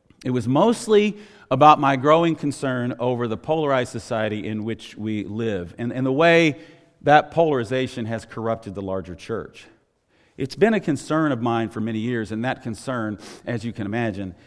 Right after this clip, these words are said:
has only grown in recent months. And all of that's still true. But what I've come to realize is that love over fear is also about what's happening at E C C,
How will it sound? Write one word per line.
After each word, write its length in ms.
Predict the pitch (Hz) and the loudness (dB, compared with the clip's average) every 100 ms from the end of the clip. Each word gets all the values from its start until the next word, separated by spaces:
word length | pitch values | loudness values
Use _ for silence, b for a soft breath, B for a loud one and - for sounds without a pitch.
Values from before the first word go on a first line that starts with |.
| b | b
has 120 | 117 110 | -8 -6
only 160 | 104 | -4
grown 320 | 95 110 107 | -6 -6 -4
in 80 | 98 | -6
recent 320 | 101 98 95 | -8 -8 -10
months. 480 | 92 110 87 - - _ _ _ _ _ _ _ _ _ _ _ _ _ _ | -10 -8 -10 -16 -20 _ _ _ _ _ _ _ _ _ _ _ _ _ _
And 100 | - | -4
all 140 | 135 165 | 0 2
of 60 | |
that's 200 | 143 127 | 0 -2
still 220 | - 127 101 | -6 -10 -10
true. 340 | - 113 78 | -10 -10 -10
But 120 | 92 | -8
what 120 | 107 143 | -2 0
I've 140 | 135 | 0
come 220 | - 180 | -2 -4
to 100 | 139 | -4
realize 760 | 123 160 120 85 64 53 - _ b b b b b b | -4 -2 -2 -4 -6 -10 -16 _ b b b b b b
is 160 | - 120 | -6 -2
that 140 | 120 | -2
love 280 | 113 131 160 | 0 2 2
over 200 | 135 113 | 0 -4
fear 280 | 107 131 110 | -6 -4 -4
is 240 | 92 110 | -4 -6
also 460 | - 123 131 - 104 | -6 -6 -6 -6 -6
about 300 | 90 98 - | -4 -6 -6
what's 160 | 90 - | -8 -10
happening 520 | 117 107 95 90 87 - _ _ _ _ _ _ _ _ _ _ _ _ _ _ _ _ _ _ _ _ _ _ _ _ | -10 -10 -12 -14 -14 -20 _ _ _ _ _ _ _ _ _ _ _ _ _ _ _ _ _ _ _ _ _ _ _ _
at 140 | 104 98 | -10 -8
E 80 | 87 | -10
C 160 | 90 | -14
C, 280 | 85 - - | -16 -16 -18